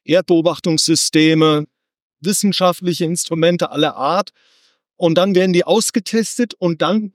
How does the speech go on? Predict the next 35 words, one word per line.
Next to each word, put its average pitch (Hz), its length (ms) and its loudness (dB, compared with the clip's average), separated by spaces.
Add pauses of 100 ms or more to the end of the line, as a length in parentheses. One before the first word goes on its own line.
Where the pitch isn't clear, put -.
in 180 180 -2
den 170 340 0
Routinebetrieb 185 840 -2
übergeben. 131 560 -4
Und 127 180 -6
dann 214 220 2
geht 202 220 0
das 196 260 2
in 175 320 0
diese 156 360 -2
anderen 190 360 -4
Kontrollräume. 170 960 -2 (760)
Und 175 120 0
von 160 240 2
hier 170 180 2
machen 165 300 -2
wir 143 160 2
halt 156 220 -2 (360)
dann 165 240 0
auch 180 300 2
so 185 200 0
kritische 180 440 -2
Operationen 151 560 0
wie 156 80 2
beispielsweise 147 760 0
die 139 100 -2
Landung 160 400 0
auf 135 180 -6
dem 127 120 -6
Kometen, 196 580 -4
also - 260 -10
als 135 220 -8
Rosetta 156 560 2 (500)
auf 151 240 2
dem 143 400 4